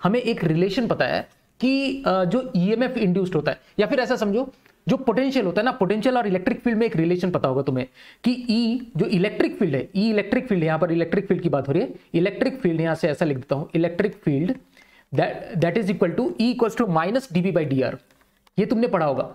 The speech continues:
है ना, minus डीबी by dr, ये relation तुमने पढ़ा होगा electrostatics में, बहुत ही important रिलेशन है। तो electric फील्ड is minus डीबी by dr, that means अगर हम लोग potential की बात करें तो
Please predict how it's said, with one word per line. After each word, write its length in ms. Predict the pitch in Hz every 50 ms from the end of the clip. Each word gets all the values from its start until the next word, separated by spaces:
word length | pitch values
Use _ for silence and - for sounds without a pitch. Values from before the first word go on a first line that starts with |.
| - _ _ _ - 190
है 40 | 220
ना, 220 | 226 - - - _ - 151
minus 340 | 151 165 202 233 - - 143
डीबी 200 | 165 160 202 180
by 120 | 180 170
dr, 280 | 139 139 131 123 120 - - _ _ _ _ _ _ _ _ _ _ _ _ _ _ - -
ये 140 | 165 226 247
relation 340 | 254 240 240 233 254 226
तुमने 180 | - 214 214 -
पढ़ा 180 | - 196 165 147
होगा 300 | 135 123 117 123 135 - _ _ _ _ -
electrostatics 760 | 226 208 214 214 - 208 202 - - 165 139 165 151 - -
में, 80 | 131 127 - _ _ - 151
बहुत 200 | 151 208 226 233
ही 60 | 240
important 380 | 220 175 202 185 185 196 180 170
रिलेशन 280 | 147 147 143 - 147
है। 120 | 131 - - _ _ _ _ _ _ -
तो 140 | 269 262 -
electric 500 | 233 185 196 202 202 196 - 254 - -
फील्ड 200 | - 269 262 277
is 100 | 277 196
minus 380 | 170 175 160 165 202 214 202 170
डीबी 220 | 151 185 175 190
by 140 | - 180 170
dr, 320 | 147 131 139 127 120 131 - _ _ _ _ _ - -
that 160 | 190 214 -
means 180 | 262 269 277 269 269 - - - _ _ -
अगर 200 | 196 180 240 254
हम 100 | 247 233
लोग 260 | 254 254 254 - -
potential 400 | - 180 - 240 247 247 294 277
की 140 | 262 - 226
बात 240 | 175 180 165 151 -
करें 220 | - 147 156 202
तो 100 | - -